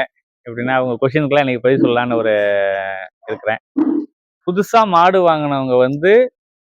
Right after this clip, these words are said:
"பால் கறவை கம்மியா இருக்குது" அப்படின்னு சொல்லி சொன்னாங்க. அந்த இதுக்கு என்ன சொல்றேன்னா, புதுசா மாடு வாங்குறோம் அப்படின்னா, அவங்க அங்கிருந்து வாங்கக்கூடிய மாடுகள் வந்து என்ன செய்யும் அப்படின்னா, புது ஆளு, நம்ம பண்ணைகள் வந்து புதுசு,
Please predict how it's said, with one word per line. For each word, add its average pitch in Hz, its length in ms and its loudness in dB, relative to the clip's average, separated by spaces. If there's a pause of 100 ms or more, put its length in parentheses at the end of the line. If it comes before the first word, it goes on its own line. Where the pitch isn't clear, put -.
(200)
"பால் 170 260 -2
கறவை 156 420 0
கம்மியா 156 440 0
இருக்குது" 117 460 0 (520)
அப்படின்னு 123 380 -4
சொல்லி 117 240 -4
சொன்னாங்க. 107 440 -4 (640)
அந்த 165 260 -2
இதுக்கு 196 320 0
என்ன 180 200 0
சொல்றேன்னா, 156 340 -4 (120)
புதுசா 226 540 0
மாடு 180 300 2
வாங்குறோம் 165 380 2
அப்படின்னா, 135 380 0 (360)
அவங்க 202 380 -2 (100)
அங்கிருந்து 226 720 0
வாங்கக்கூடிய 185 580 2
மாடுகள் 151 460 0
வந்து 135 260 -4
என்ன 151 200 -2
செய்யும் 147 220 -6
அப்படின்னா, 165 340 0
புது 196 260 -2 (100)
ஆளு, 139 260 4 (500)
நம்ம 143 240 -4
பண்ணைகள் 175 460 -2
வந்து 160 200 -4
புதுசு, 175 420 -6